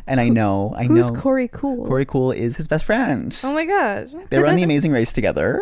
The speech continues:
Speaker 1: I only watched one season of that. It was their season.
Speaker 2: Okay.
Speaker 1: Yeah.
Speaker 2: Were you, like, a Tyler Oakley fan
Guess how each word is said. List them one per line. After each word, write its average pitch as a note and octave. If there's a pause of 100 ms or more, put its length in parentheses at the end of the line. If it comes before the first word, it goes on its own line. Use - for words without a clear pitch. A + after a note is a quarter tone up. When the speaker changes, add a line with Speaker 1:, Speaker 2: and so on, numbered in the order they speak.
Speaker 1:
I -
only A#2+
watched D3+
one A2+
season G2
of F2+
that. F2+
It -
was G#2+
their D#2
season. F#2+ (440)
Speaker 2:
Okay. C#4+
Speaker 1:
Yeah. C4+
Speaker 2:
Were D4
you, D4
like, C#4
a A#3+
Tyler A3
Oakley G#3
fan G#3